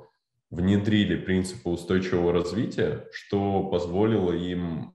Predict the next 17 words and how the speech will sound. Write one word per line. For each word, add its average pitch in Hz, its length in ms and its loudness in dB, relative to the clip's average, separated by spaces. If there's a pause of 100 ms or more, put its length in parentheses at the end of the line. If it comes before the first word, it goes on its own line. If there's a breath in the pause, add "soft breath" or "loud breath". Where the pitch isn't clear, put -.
(140)
уже 85 680 0
как 82 140 -8
бы 78 100 -2
разрастись, 82 880 -2 (840)
и, 90 520 0
э, 85 560 0
они 101 420 0
хотели 101 400 -4
выйти 92 360 -4
на, 82 600 -4 (400)
э, 82 280 -2
европейский 90 580 -2
рынок. 76 300 -2 (400)
Вот. 78 360 -8
Кто - 380 0
они 90 560 -2
такие? - 500 -8